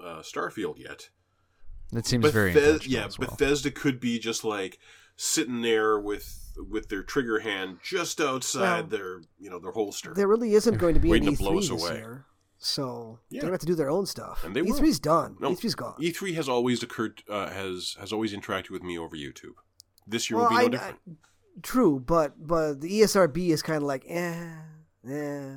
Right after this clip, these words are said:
Speaker 3: we're kinda done with this now."
Speaker 1: Yeah, I think the whole,
Speaker 3: It's
Speaker 1: I think the whole industry is kinda done with it. Nintendo
Speaker 3: Yeah.
Speaker 1: knows
Speaker 2: Yeah, they're
Speaker 1: they
Speaker 2: just
Speaker 1: don't
Speaker 2: doing
Speaker 1: need
Speaker 2: their
Speaker 1: it.
Speaker 2: own shit now.
Speaker 1: Yeah.
Speaker 3: Which is fine, as
Speaker 1: Yeah.
Speaker 3: long as it happens around the same time of the year. Call it whatever you want.
Speaker 1: Mm, the thing
Speaker 3: Just
Speaker 1: is,
Speaker 3: don't
Speaker 1: we
Speaker 3: give it, don't give it to Keighley.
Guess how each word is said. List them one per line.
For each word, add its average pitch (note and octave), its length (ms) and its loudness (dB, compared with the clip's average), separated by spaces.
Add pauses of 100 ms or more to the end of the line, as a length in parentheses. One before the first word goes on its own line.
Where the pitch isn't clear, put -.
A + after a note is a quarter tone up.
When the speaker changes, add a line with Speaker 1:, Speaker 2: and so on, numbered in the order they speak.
(180)
Speaker 3:
we're F3 100 -10
kinda C#3+ 240 -4
done G2+ 180 -16
with G2+ 140 -18
this G2+ 160 -20
now." G2+ 600 -18 (680)
Speaker 1:
Yeah, G#3+ 200 -4
I G2+ 40 0
think A#2+ 180 -6
the A2+ 60 -2
whole, B2+ 160 0
Speaker 3:
It's A2 120 -2
Speaker 1:
I G#2+ 120 -4 (100)
think C3+ 200 -10
the G#2 100 -8
whole C3 120 -4
industry C3 360 -8
is - 100 -14
kinda - 180 -20
done A1+ 160 -18
with - 140 -20
it. - 80 -20 (140)
Nintendo B2+ 440 -2
Speaker 3:
Yeah. A2 80 -2
Speaker 1:
knows G#2 100 4
Speaker 2:
Yeah, - 120 4
they're B2 80 4
Speaker 1:
they G#2+ 40 2
Speaker 2:
just G2+ 140 2
Speaker 1:
don't C3+ 100 4
Speaker 2:
doing C3+ 80 4
Speaker 1:
need B2 60 6
Speaker 2:
their A2+ 80 6
Speaker 1:
it. B2 40 4
Speaker 2:
own D#3 80 2
shit - 260 -2
now. - 220 -6 (100)
Speaker 1:
Yeah. F3 80 0
Speaker 3:
Which C4 120 2
is C#4+ 100 -2
fine, C4 340 8
as E3+ 100 0
Speaker 1:
Yeah. G#3+ 60 6
Speaker 3:
long D4 140 6
as A#3+ 40 4
it A3+ 80 2
happens G#3+ 320 -2
around F3 200 2
the D3 80 -4
same D#3+ 320 0
time D#3+ 400 6
of C3 120 -6
the B2+ 100 -12
year. C3 560 -10 (560)
Call D4+ 220 4
it - 20 4
whatever A3+ 240 0
you A#2+ 120 -6
want. - 460 -2
Speaker 1:
Mm, E3 300 -2 (180)
the - 40 -14
thing - 160 -4
Speaker 3:
Just E3+ 100 4
Speaker 1:
is, E3 80 -4
Speaker 3:
don't B3+ 160 10
Speaker 1:
we E4+ 60 2
Speaker 3:
give C4+ 140 2
it, A3 140 -6
don't B3 200 8
give C#4 120 2
it A#3+ 100 4
to G3+ 60 -4
Keighley. G3+ 420 -2